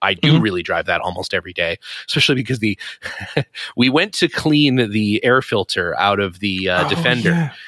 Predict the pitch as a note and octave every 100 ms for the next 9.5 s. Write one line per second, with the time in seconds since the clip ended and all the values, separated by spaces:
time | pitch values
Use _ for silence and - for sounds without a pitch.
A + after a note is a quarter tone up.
0 | - F#2+ F#2+ F#2+ G2 - F#2+ - F#2+ F2+
1 | F2+ G2 F#2 G2 F2+ F2+ F#2 F2 E2+ F2+
2 | F2 D2 - B2+ G#2+ G#2+ G#2 A2 - G2+
3 | F#2+ F#2 F#2+ F#2+ F#2 E3 G#3+ A2+ A2 _
4 | - A#2 G#2 G2 F#2 - - F#2+ G#2 D#3
5 | G2+ F2 F2 F2 F2+ F2 F2 F2+ F#2 F2+
6 | - _ _ - F2+ E2+ E2 E2 G2+ G2
7 | F2 F#2 F2+ F#2 G#2 F#2+ F2+ F#2 F#2 F2+
8 | F#2+ G#2+ G2 F#2+ G2+ A2+ G#2 G2 F#2+ C#2+
9 | E2 - B2+ D3+